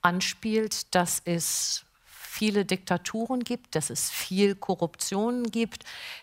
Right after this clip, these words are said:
dass es viel Vetternwirtschaft gibt, dass es viel Ausbeutung gibt in Ländern des globalen Südens, was natürlich auch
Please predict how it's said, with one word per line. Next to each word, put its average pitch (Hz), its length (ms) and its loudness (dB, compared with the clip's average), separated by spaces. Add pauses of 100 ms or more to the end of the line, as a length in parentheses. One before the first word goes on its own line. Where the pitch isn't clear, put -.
dass 170 260 4
es - 220 -2
viel 160 260 2
Vetternwirtschaft 220 1000 2
gibt, 208 220 0
dass 180 160 4
es - 180 -2
viel - 540 0
Ausbeutung 202 1040 4
gibt 185 580 0 (600)
in 208 240 4
Ländern 196 380 4
des 190 160 -4
globalen 180 800 4
Südens, 175 680 -2
was 165 220 4
natürlich 175 520 -6
auch 156 220 6